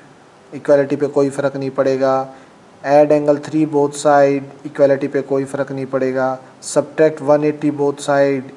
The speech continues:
equality पे कोई फ़र्क नहीं पड़ेगा। लेकिन यहाँ से मैंने direct कर दिया, तो यहाँ से क्या आ गया, angle four is greater than one eighty से one eighty cancel,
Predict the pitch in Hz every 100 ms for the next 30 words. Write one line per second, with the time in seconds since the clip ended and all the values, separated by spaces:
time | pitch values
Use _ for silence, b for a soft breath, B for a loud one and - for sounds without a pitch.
0 | - 135 139 127 135 131 135 135 135 127
1 | 131 127 131 127 127 127 127 - B B
2 | - - 127 135 131 120 135 135 135 135
3 | 175 156 120 117 - 113 104 95 98 95
4 | 110 - - _ _ _ - 135 131 127
5 | 156 156 160 151 151 143 151 156 165 165
6 | 165 170 190 - - - 151 139 147 143
7 | 151 170 160 160 160 143 151 160 156 160
8 | 147 160 156 156 160 156 156 175